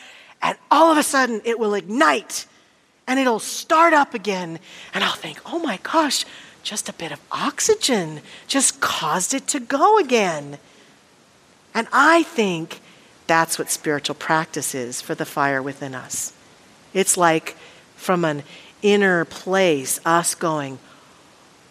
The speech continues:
and it can seem so subtle. And I know for some of us, we think it takes up time, and our monkey mind gets in the way, and,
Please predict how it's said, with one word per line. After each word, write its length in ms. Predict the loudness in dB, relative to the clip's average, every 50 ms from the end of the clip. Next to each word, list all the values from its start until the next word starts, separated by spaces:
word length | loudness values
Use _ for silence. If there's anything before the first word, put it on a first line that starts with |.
| -20 -20 -16 -14 -14 -14 -14 -14 -14 -14 -14 -14 -16 -16 -18 -18 -18 -18 -18 -18 -20 -20 -20 -20 -20 -20 -20 -20 -20 -20 -20 -20 -20 -20 -20 -20 -20 -20 -20 -20 -20 -20 -20 -20 -20 -20 -20 -20 -20 -20 _ _ _ -20 -20 -20 -20 -18 -18 -18 -12 -8
and 120 | -6 -6 -4
it 80 | -4
can 160 | -4 -4 -2 0
seem 320 | 0 2 2 0 0 0
so 240 | 0 0 0 0 0
subtle. 560 | 0 0 0 0 0 0 0 -2 -2 -4 -6 -12 -18 -20 -20 -20 -20 -20 -20 -20 -8 -6
And 100 | -2 0
I 120 | 0 0 0
know 360 | 0 2 2 4 4 2 2
for 140 | 0 -2 -2
some 200 | -2 0 0 -2
of 120 | 0 2
us, 240 | 2 2 0 -2 -4 -8 -14 -16 -8 -4
we 80 | -2 -2
think 220 | 0 -2 -2 -4
it 100 | -4 -4
takes 300 | -2 -2 -2 -2 -2 -2
up 120 | -2 -2 -4 -4
time, 800 | -8 -4 0 2 4 4 4 2 0 -2 -4 -8 -10 -12 -12 -12 -12 -14 -16 -14 -4 0
and 80 | 2 4
our 80 | 4
monkey 400 | 4 4 4 2 2 0 -2 0
mind 320 | 0 2 2 0 -2 -2 -4
gets 220 | -4 -4 -4 -4
in 80 | -4 -4
the 80 | -2
way, 600 | 0 2 2 4 4 2 0 0 -2 -4 -4 -4 -4
and, 120 | -4 -6